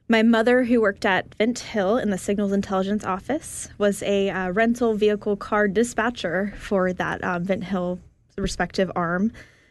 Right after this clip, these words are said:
And she would sometimes bring me to work or, um, to her nighttime cybersecurity college, uh, classes that actually took place in a barn.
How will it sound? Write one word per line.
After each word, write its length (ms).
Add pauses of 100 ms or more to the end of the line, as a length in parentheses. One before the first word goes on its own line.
(140)
And 260
she 120
would 120
sometimes 360
bring 140
me 80
to 80
work 420
or, 400
um, 240
to 180
her 260
nighttime 500
cybersecurity 840
college, 500
uh, 220
classes 400
that 100
actually 280
took 260
place 240
in 60
a 40
barn. 380